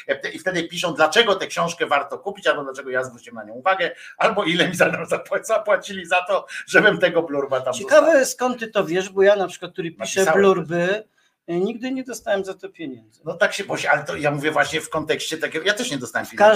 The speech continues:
Speaker 2: każdym
Speaker 1: napisałem dwa
Speaker 2: razie,
Speaker 1: blurby i żadnego grosza
Speaker 2: w
Speaker 1: nie
Speaker 2: każdym
Speaker 1: dostałem.
Speaker 2: razie, teraz powiedziałem poprawkę.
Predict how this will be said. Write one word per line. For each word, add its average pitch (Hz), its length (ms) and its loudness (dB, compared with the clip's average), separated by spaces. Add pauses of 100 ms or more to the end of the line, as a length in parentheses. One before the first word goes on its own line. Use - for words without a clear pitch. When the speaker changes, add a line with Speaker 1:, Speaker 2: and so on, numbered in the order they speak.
Speaker 2:
każdym - 0 -
Speaker 1:
napisałem 214 280 4
dwa 202 220 10
Speaker 2:
razie, 185 120 4
Speaker 1:
blurby 165 200 -2 (440)
i - 40 -20
żadnego 139 380 -4
grosza 131 280 -4
Speaker 2:
w - 40 0
Speaker 1:
nie 202 60 10
Speaker 2:
każdym 175 160 8 (180)
Speaker 1:
dostałem. 175 40 4
Speaker 2:
razie, 147 340 0
teraz 147 200 -18
powiedziałem 143 280 -18
poprawkę. 147 400 -20